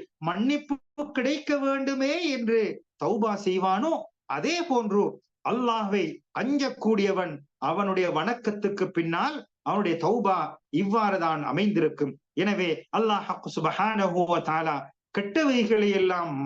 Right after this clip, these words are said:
மறைத்து மாற்றி நல்லவைகளாக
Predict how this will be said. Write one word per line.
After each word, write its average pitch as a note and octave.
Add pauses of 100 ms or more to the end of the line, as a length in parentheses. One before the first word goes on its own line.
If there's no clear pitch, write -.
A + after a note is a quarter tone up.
மறைத்து F#3 (540)
மாற்றி G3 (480)
நல்லவைகளாக G3+